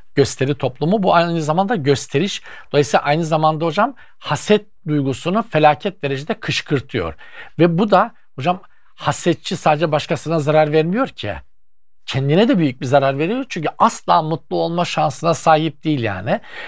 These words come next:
Ve sahip olduğu şeylerin kıymetini kabul etmesi zor. Ve şey de çok ilginç hocam. Genellikle gelir düzeyi yükseldikçe insanların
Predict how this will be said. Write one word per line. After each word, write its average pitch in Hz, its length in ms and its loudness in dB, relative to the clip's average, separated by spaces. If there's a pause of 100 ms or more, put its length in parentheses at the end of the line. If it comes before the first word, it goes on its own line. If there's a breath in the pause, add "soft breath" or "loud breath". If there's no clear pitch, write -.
(180 loud breath)
Ve 147 80 8
sahip 170 420 4
olduğu 170 220 0
şeylerin 175 400 -2
kıymetini 165 800 0 (540)
kabul 151 240 2
etmesi 143 380 -4
zor. 104 180 -6 (380 soft breath)
Ve 214 260 2
şey 208 240 -2
de 214 80 0
çok - 240 -6
ilginç 135 360 -4
hocam. 254 280 -2 (460 soft breath)
Genellikle 151 720 2 (200)
gelir 160 380 0
düzeyi 160 680 0
yükseldikçe 160 800 -2
insanların 165 800 0